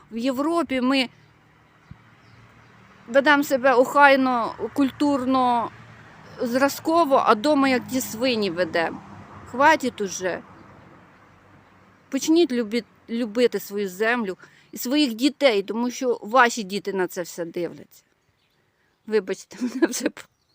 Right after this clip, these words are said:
понесло, наболіло. Ну все.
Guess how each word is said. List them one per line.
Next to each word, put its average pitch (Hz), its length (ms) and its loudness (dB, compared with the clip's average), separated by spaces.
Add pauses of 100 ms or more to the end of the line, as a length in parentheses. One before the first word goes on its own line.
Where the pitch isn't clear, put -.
(500)
понесло, - 720 -2 (960)
наболіло. 214 840 -2 (760)
Ну 269 180 0
все. 180 380 -8